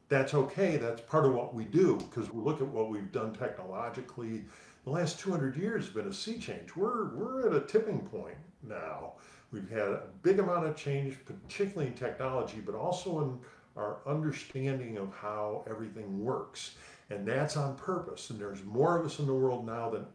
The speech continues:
ever before. That's also, I think, in line with the, in alignment with whatever the purpose is. Do I know what it is? I'm not even gonna pretend to tell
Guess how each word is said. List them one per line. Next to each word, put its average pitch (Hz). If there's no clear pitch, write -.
ever 139
before. -
That's 101
also, 165
I 95
think, 95
in 87
line 85
with 92
the, 104
in 104
alignment 117
with 104
whatever 98
the 107
purpose -
is. 147
Do 104
I 107
know 147
what 170
it 165
is? 185
I'm 143
not -
even 90
gonna 98
pretend 170
to -
tell -